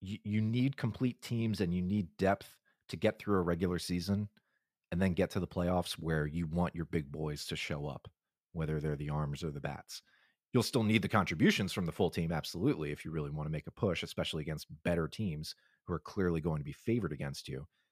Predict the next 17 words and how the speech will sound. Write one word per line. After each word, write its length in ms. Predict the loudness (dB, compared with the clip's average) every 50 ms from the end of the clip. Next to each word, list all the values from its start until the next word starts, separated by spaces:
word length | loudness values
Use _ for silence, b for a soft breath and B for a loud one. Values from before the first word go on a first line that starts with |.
| _ _ _ _ _ _ _ _ _ _ _ _ _ 2
But 80 | 2 4
you 100 | 6 6
have 200 | 6 6 4 4
to 80 | 2
feel 140 | 4 4 6
good 160 | 8 6 6
about 200 | 6 4 2 2
the 60 | 0
construction 500 | -2 -4 -4 -2 0 0 0 0 0 -2
of 100 | -2 -2
the 60 | -4 -6
team 320 | -4 -2 0 2 2 2
that 160 | 2 0 0
comes 260 | -2 -2 -2 0 0
into 220 | -2 -2 0 0 0
the 80 | 0
playoffs 600 | 2 4 6 6 8 8 8 6 4 2 -2 -8